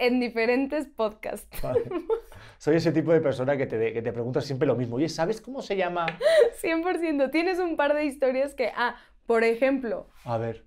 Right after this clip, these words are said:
Speaker 1: si un día estás en el desierto y te ofrecen una botella de agua o una cerveza, tómate la cerveza. <laughs> Siempre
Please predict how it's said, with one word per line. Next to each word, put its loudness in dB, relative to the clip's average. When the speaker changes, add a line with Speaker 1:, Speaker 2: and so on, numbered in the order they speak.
Speaker 1:
si -6
un 0
día 2
estás -4
en 0
el -4
desierto -6
y -4
te -4
ofrecen -4
una -2
botella -2
de -4
agua -6
o -2
una 0
cerveza, -2
tómate -2
la -6
cerveza. -12
<laughs> 0
Siempre 0